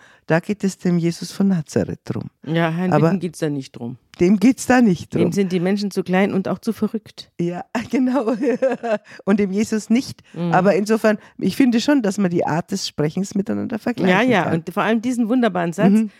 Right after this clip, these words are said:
Speaker 2: da gibt es nichts zu erklären, denn wir könnten dieses Gespräch nicht führen, wenn die Gesetze unseres Universums unsere Existenz nicht zulassen würden.
Speaker 1: Genau. <laughs>
Speaker 2: Also dadurch, weil es uns gibt, können wir nicht drüber reden.
Speaker 1: Genau.
Speaker 2: Das heißt es doch.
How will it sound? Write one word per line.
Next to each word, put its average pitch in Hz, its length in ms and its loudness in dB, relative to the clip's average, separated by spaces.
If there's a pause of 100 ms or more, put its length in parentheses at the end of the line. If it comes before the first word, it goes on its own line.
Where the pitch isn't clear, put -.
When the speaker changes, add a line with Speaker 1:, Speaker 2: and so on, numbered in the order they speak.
(200)
Speaker 2:
da 175 100 -2
gibt 277 280 -2
es 196 160 -4
nichts - 320 -2
zu 175 100 -4
erklären, 175 680 -2
denn 185 220 0
wir 160 100 0
könnten 202 480 -2
dieses 180 300 -4
Gespräch 160 460 -6
nicht 151 200 -8
führen, 196 440 -2 (460)
wenn 170 160 0
die 165 100 -4
Gesetze - 580 -2
unseres 180 520 -4
Universums 160 840 -2
unsere 175 300 -2
Existenz 147 720 -8
nicht 165 220 -8
zulassen 135 520 -8
würden. 117 320 -10 (360)
Speaker 1:
Genau. 160 300 0 (180)
<laughs> - 380 0
Speaker 2:
Also 247 200 6
dadurch, 214 340 4 (100)
weil 233 300 2
es 254 120 -2
uns 202 280 -2
gibt, 254 360 -2
können 208 240 0
wir 196 100 2
nicht 190 200 -6
drüber 180 220 -4
reden. 160 340 -4 (140)
Speaker 1:
Genau. 139 280 -2
Speaker 2:
Das 202 220 0
heißt 220 260 0
es 143 120 -8
doch. 127 300 -6